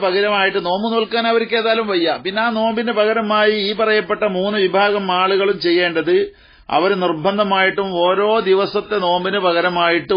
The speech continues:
ഓരോ മിസ്കീന്മാർക്ക് ഭക്ഷണം കൊടുക്കുകയാണ് വേണ്ടത്. ഓരോ മുദ്ദ് ഭക്ഷണം കൊടുക്കണം.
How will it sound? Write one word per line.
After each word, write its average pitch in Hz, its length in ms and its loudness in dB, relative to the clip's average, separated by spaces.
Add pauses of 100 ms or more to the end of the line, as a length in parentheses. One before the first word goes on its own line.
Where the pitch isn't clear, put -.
ഓരോ 175 160 2 (100)
മിസ്കീന്മാർക്ക് 175 680 -2
ഭക്ഷണം 180 340 -2
കൊടുക്കുകയാണ് 151 580 2
വേണ്ടത്. 135 340 0
ഓരോ 170 160 2 (100)
മുദ്ദ് 160 280 2 (500)
ഭക്ഷണം 151 360 -6
കൊടുക്കണം. 135 360 -2